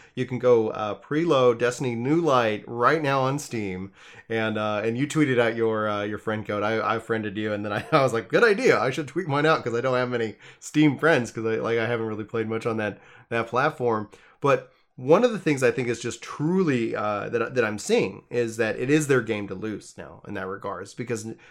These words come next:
they've had the boogeyman, which, uh, you know, in my mind is Activision. Uh, somebody tweeted out, like, "Which has to go, E A, Activision, whatever"? I know a lot of people put a lot of hate on E A, and I think they, they pl-, plenty earned any kind of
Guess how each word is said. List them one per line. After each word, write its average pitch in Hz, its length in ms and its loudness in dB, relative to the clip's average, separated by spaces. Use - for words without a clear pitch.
they've 131 180 2
had 135 320 6
the 131 80 0
boogeyman, 104 640 -4
which, 113 320 -2
uh, 107 180 -6
you 123 120 -4
know, 101 120 -4
in 104 60 -4
my 104 140 -2
mind 98 240 -4
is 95 80 -8
Activision. 98 720 -6
Uh, 113 120 -2
somebody 147 260 2
tweeted 127 280 -2
out, 120 160 2
like, 113 160 -4
"Which 127 180 -2
has 117 200 0
to 117 80 -8
go, 110 280 0
E 113 220 -2
A, 107 220 -2
Activision, 110 500 -4
whatever"? 110 400 -4
I 143 80 -2
know 170 120 8
a 143 40 6
lot 135 200 6
of 127 60 -4
people 127 380 0
put 135 100 0
a 127 40 2
lot 123 200 4
of 104 60 -2
hate 117 220 -2
on 117 180 -2
E 110 160 -2
A, 113 240 0
and 117 80 0
I 110 80 -2
think 113 240 -6
they, 107 140 -6
they 110 360 -10
pl-, - 180 -16
plenty 123 300 -2
earned 110 260 -2
any 104 160 -6
kind 104 220 -4
of 101 100 -4